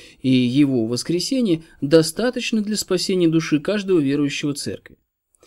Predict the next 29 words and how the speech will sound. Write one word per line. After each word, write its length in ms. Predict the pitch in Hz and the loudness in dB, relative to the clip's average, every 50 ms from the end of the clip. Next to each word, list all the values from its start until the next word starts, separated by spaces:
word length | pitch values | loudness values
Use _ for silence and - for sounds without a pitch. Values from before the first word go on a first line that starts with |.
| - - - - - _ _ - | -20 -20 -20 -20 -20 _ _ -4
Бог, 520 | 131 135 165 202 180 139 117 - - - | 2 6 6 8 8 6 4 0 -8 -8
который 340 | - 113 113 131 131 131 123 | -6 -6 -4 -2 -2 0 0
вразумляет, 880 | 123 135 135 131 139 147 143 143 156 185 202 185 143 123 - - - - - | 0 0 0 2 2 4 4 4 4 2 2 0 -2 -2 -4 -8 -12 -10 -6
прощает 640 | - 147 143 131 - - - 190 185 165 156 156 - | -4 -2 -2 -2 -2 -2 2 4 6 6 6 4 2
и 20 | 156 | 2
воздает 500 | 156 160 151 151 165 170 180 175 160 147 | 2 0 0 2 2 4 4 4 4 2
за 140 | 143 147 | 2 2
упорствование 760 | 151 147 147 - 170 165 160 156 - - 151 147 147 147 139 | 2 2 2 2 4 4 4 2 0 -2 0 2 4 4 2
в 60 | 139 | 2
грехе, 600 | 139 143 151 147 147 - 247 240 190 139 - - - _ - | 2 2 2 0 0 -2 0 2 2 0 0 -2 -10 _ -14
воспринимается 600 | - 127 - 139 143 160 180 180 165 160 - - | -14 -10 -6 -2 0 0 2 2 0 0 0 0
как 180 | 165 156 151 - | -2 -2 0 0
враждебная 720 | 151 156 147 139 147 170 175 160 156 156 151 147 143 - - _ _ _ - | -2 -2 -2 0 0 2 2 2 2 2 2 0 0 -4 -10 _ _ _ 0
я-центризму, 1000 | 147 151 160 143 131 - 151 147 147 143 175 208 240 214 165 143 127 123 127 | 4 4 4 4 4 2 2 0 2 2 0 0 0 0 0 0 0 -2 -2
слепая 520 | - - 156 156 147 - 190 214 220 208 190 | -4 -2 0 0 0 0 -2 -2 0 0 2
и 40 | |
глухая 480 | 160 160 160 156 - - 202 208 190 175 | 4 4 4 2 2 -2 -4 -2 -2 -2
природная 540 | 170 165 160 160 165 175 175 170 175 170 165 | 0 0 2 2 2 2 0 0 0 0 0
стихия, 580 | 165 - - 190 180 - - 220 190 143 120 | -2 -4 -8 -10 -8 -6 -2 0 0 0 0
и 40 | 120 | 0
такой 440 | - 135 143 - 208 202 170 - - _ _ _ | -2 -4 -4 -2 0 -2 -2 -2 -6 _ _ _
церкви 380 | - - 170 165 156 - 151 151 | -2 0 2 2 2 0 -2 0
не 160 | 160 160 170 | 2 2 4
нужен. 440 | 170 165 156 131 110 107 - - - _ _ _ _ _ _ _ _ _ _ _ _ _ - - - - - _ - | 4 4 4 2 2 -4 -10 -16 -20 _ _ _ _ _ _ _ _ _ _ _ _ _ -20 -20 -20 -20 -20 _ -4
В 100 | 131 139 | 0 2
результате 500 | 160 170 170 196 233 226 294 294 285 302 | 4 4 4 4 2 2 0 0 0 0
возникает 440 | 269 226 220 233 226 262 262 254 254 | 0 0 0 0 2 2 2 2 0
идеалистический 720 | - - 214 208 214 208 202 - - 233 220 214 - - 214 | -2 -4 -2 0 0 0 -2 -2 -4 -4 -4 -4 -6 -6 -6
атеизм, 840 | - - 202 214 - - 233 220 175 160 160 156 151 151 160 160 | -4 -4 -6 -6 -4 -2 -2 -2 0 0 0 0 0 0 -2 -2